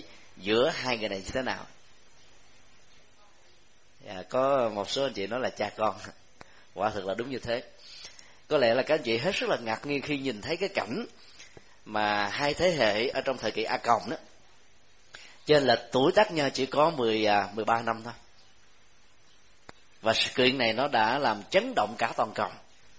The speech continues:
trong vòng, à, mấy chục ngày vừa qua, khi bé, à, này được sinh ra và được công bố cha của nó là một cậu bé mới gần được mười ba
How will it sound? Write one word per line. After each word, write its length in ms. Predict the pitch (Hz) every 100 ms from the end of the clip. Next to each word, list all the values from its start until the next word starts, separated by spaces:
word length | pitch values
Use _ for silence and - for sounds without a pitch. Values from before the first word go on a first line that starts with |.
| -
trong 180 | 131 120
vòng, 320 | 113 107 104
à, 180 | 104 101 101 95 - - - - - - -
mấy 220 | 113 170
chục 240 | - 127 107
ngày 140 | 101
vừa 120 | 98
qua, 320 | - 123 - - - - - - - - - -
khi 260 | - 143 131 - - - - - - - - -
bé, 460 | 117 131 156 175 170
à, 420 | 135 127 120 117 117 113 113 110 - - - - -
này 180 | 113 110
được 260 | 104 110 -
sinh 280 | - 160
ra 260 | 143 139 - - - - - - - - -
và 120 | 107
được 180 | 104 -
công 180 | 143 131
bố 260 | 143 208 -
cha 180 | 123 117
của 80 | 127
nó 240 | 127 135 160
là 220 | 123 101
một 180 | 95 -
cậu 100 | 113
bé 260 | 117 131 156 - - - - - - -
mới 300 | 123 151 208 147
gần 240 | 123 104
được 180 | 101 -
mười 120 | 110
ba 140 | 101